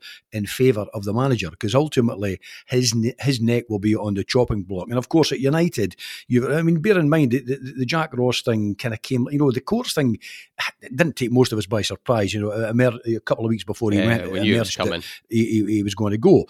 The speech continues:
Speaker 1: And, and I st-, I, I still I still have my doubts about why, uh, Tom Courts left to go to, with all due respect, to Honved Budapest, because, you know, Hungarian football, uh, uh, and, uh, and, uh, you know, uh, I certainly don't want to, uh, lash Hungarian football, 'cause we'd,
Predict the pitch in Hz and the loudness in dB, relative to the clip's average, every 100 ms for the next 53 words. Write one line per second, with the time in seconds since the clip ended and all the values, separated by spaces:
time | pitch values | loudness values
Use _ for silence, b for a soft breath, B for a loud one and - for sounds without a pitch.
0 | B - 139 151 151 151 - - 156 - | B -4 -2 2 4 4 2 0 0 2
1 | 185 - 214 170 - - _ B B - | 2 4 4 4 0 -10 _ B B 0
2 | 202 - 190 147 127 104 135 - - 107 | 2 2 4 4 4 4 4 4 -2 -2
3 | 107 123 117 104 b _ _ _ - - | 2 6 6 4 b _ _ _ -8 -4
4 | - 120 110 127 107 98 107 123 - 113 | 0 0 2 2 2 0 0 0 0 0
5 | 107 117 - 104 139 131 107 117 101 - | 4 4 4 4 4 4 6 6 4 -2
6 | 120 - - 98 123 107 92 117 120 - | -2 -2 -4 0 0 0 0 2 2 0
7 | 104 90 104 117 107 B B - 131 120 | -4 -4 -2 -2 -2 B B -2 0 2
8 | 143 165 170 139 - 135 110 110 104 101 | 4 4 4 2 2 0 2 2 4 2
9 | - 107 113 110 113 110 117 113 110 107 | -2 -6 -6 -4 -4 -4 -6 -6 -2 -4
10 | - 113 - 104 120 98 - 110 - B | -4 -10 -10 -4 -2 0 -2 -6 -6 B
11 | B 113 - 135 110 110 113 110 113 - | B -2 4 4 4 0 0 0 -2 2
12 | 110 104 101 101 107 113 110 - 107 101 | 2 4 0 -4 0 0 2 0 0 2
13 | 110 98 92 143 104 98 - 104 135 117 | 2 0 0 0 0 -4 -4 0 0 -2